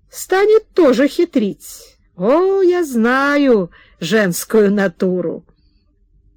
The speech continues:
Но посмотрим". Он гордо и весело улыбнулся. Морщины разгладились на лбу.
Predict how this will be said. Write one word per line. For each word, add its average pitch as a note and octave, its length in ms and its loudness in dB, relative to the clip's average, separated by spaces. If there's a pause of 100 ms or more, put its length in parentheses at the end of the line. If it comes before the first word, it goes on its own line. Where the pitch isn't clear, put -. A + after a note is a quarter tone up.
Но D#4 180 0
посмотрим". D4+ 960 -4 (1400)
Он G3+ 260 -2
гордо B3 380 0
и A#3 100 2
весело G#3+ 460 -2
улыбнулся. F3+ 880 -4 (680)
Морщины D#4+ 920 -2 (360)
разгладились G3+ 920 -2
на F#3 180 -4
лбу. F3 400 -8